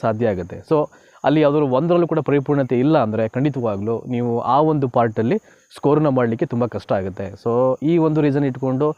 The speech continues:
ನೆಕ್ಸ್ಟ್ ಬರ್ತಕ್ಕಂಥ ಅಪ್‌ಕಮಿಂಗ್, ಅಪ್‌ಕಮಿಂಗ್ ಟಿ ಇ ಟಿ ಎಕ್ಸಾಮಿನೇಷನ್ಸ್ ಅಂತ ಏನಿರುತ್ತೆ, ನೀವು ಅಲ್ಲಿ ಒಳ್ಳೆಯ ಸ್ಕೋರ್ ಮಾಡಲಿಕ್ಕೆ ಪ್ರಾಮಾಣಿಕ ಪ್ರಯತ್ನ ಮಾಡಲೇಬೇಕಾಗುತ್ತೆ. ಇವೆಲ್ಲ ನಿಮಗೆ ಎಕ್ಸಾಂಪಲು, ನಾನು ಅದಕ್ಕೆ ಹೇಳಿದ್ದು, ನೀವು ಯಾವುದೇ ಬುಕ್ ರೆಫರ್ ಮಾಡಿದ್ರೂ ಬಿಲ್ಡ್, ನಿಮಗೆ ಐಡಿಯಾ ಬಿಲ್ಡ್ ಆಗಲ್ಲ.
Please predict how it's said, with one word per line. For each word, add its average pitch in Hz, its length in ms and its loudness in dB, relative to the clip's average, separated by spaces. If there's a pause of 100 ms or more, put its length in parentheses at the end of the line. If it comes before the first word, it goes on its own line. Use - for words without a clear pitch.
(520)
ನೆಕ್ಸ್ಟ್ 143 300 0
ಬರ್ತಕ್ಕಂಥ 143 500 -2
ಅಪ್‌ಕಮಿಂಗ್, 131 540 0
ಅಪ್‌ಕಮಿಂಗ್ 131 540 0
ಟಿ 127 80 2
ಇ 127 40 2
ಟಿ 127 100 0
ಎಕ್ಸಾಮಿನೇಷನ್ಸ್ 117 560 -2
ಅಂತ 110 140 -4
ಏನಿರುತ್ತೆ, 107 480 -2 (200)
ನೀವು 117 140 -2
ಅಲ್ಲಿ 123 260 0 (440)
ಒಳ್ಳೆಯ 127 260 4
ಸ್ಕೋರ್ 143 240 -2
ಮಾಡಲಿಕ್ಕೆ 117 360 -2
ಪ್ರಾಮಾಣಿಕ 127 460 -2
ಪ್ರಯತ್ನ 113 280 -4
ಮಾಡಲೇಬೇಕಾಗುತ್ತೆ. 107 720 -2
ಇವೆಲ್ಲ 165 180 4
ನಿಮಗೆ 165 220 -2
ಎಕ್ಸಾಂಪಲು, 123 640 0
ನಾನು 190 160 0
ಅದಕ್ಕೆ 170 220 0
ಹೇಳಿದ್ದು, 127 340 0 (420)
ನೀವು 135 180 2
ಯಾವುದೇ 131 360 4
ಬುಕ್ 160 220 -2
ರೆಫರ್ 156 240 0
ಮಾಡಿದ್ರೂ 143 360 0
ಬಿಲ್ಡ್, 135 340 2
ನಿಮಗೆ 123 260 2
ಐಡಿಯಾ 139 180 4
ಬಿಲ್ಡ್ 120 220 0
ಆಗಲ್ಲ. 98 260 -2